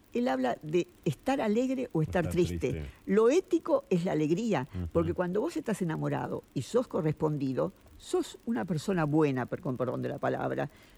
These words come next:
Speaker 1: porque está todo bien, porque el mundo te parece más lindo, o como dice Borges, "Ya no es mágico el mundo, me han dejado".
Speaker 2: Ujú.
Speaker 1: O sea, cuando no te han dejado,
Speaker 2: <laughs>
Speaker 1: cuando te aman,
Speaker 2: Sí.
Speaker 1: el mundo es mágico.
Speaker 2: Sí.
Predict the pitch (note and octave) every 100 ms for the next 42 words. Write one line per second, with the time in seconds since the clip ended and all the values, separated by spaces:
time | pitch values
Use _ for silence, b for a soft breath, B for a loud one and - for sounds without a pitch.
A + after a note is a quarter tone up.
0 | B - D#4+ C#4+ C4 D4 D#4+ D4 A#3 C4
1 | D#4 A#3+ C#3+ C#3+ G#3 A3 B3 D4+ D4 G#3
2 | G#3 A3 D4 G3 G3 B3 - G3 G3 G#3+
3 | A#3 G#3+ B3 A3+ - D3+ - B B B
4 | B A3 - C4 B3+ G#3+ A#3 G#3 F#3 F3
5 | E3 E3 D#3 D#3 F3+ A3 A3 G3+ - G3+
6 | C#3+ - - - - G2+ G#2+ A#2+ F3 A3+
7 | - - - A#3+ B3 D#4 D4+ C#4+ B3+ D#3
8 | F#3 - - G#2+ - D#2+ - - A3+ A#3+
9 | C#4+ B3 F#3+ G#3 B3 G#2 F2+ - C4 D4
10 | F4 D#4+ G#3 C#4 E4 A#3 E3+ D#3+ D3